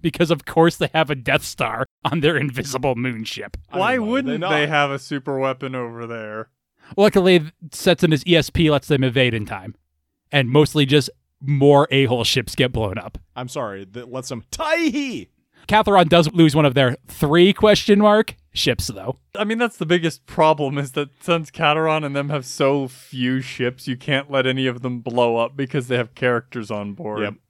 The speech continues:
Speaker 2: I like, uh, the shot of Klaus and Space Klaus <laughs> cringing at it. Then we cut
Speaker 3: You know,
Speaker 2: to
Speaker 3: you
Speaker 2: some
Speaker 3: could
Speaker 2: wreckage.
Speaker 3: just kinda, like,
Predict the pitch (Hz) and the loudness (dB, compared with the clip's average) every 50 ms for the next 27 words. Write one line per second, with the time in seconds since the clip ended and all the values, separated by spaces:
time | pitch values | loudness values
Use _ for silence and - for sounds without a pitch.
0 | _ - 151 151 160 160 170 - 165 151 143 135 123 123 117 - - 143 127 120 | _ -4 -2 2 2 2 2 2 2 2 2 2 0 -2 -4 -2 0 0 0 -2
1 | - - - 120 117 117 110 - 107 101 - - - 113 104 98 - - - - | -6 -4 -2 -2 -2 -2 -2 -4 -6 -8 -8 -8 -8 -8 -6 -6 -8 -10 -8 -8
2 | 101 90 87 87 87 - - - - - 135 - - 269 - - 139 120 107 - | -6 -6 -6 -4 -2 -2 -2 -2 -2 -6 -10 -2 0 -2 0 0 -2 -2 -2 -2
3 | 117 110 95 92 90 90 98 - - - - - _ _ _ _ - 165 190 160 | -4 -4 -4 -4 -4 -2 -2 -2 -2 -4 -8 -12 _ _ _ _ 0 2 2 2
4 | 131 - 190 175 180 185 - 185 165 123 214 233 226 226 254 247 233 - - - | 0 0 0 2 2 2 2 0 0 2 0 0 0 0 -2 -2 -2 -2 0 0
5 | 202 202 196 190 185 170 147 147 - | 0 0 2 0 0 0 0 -2 -6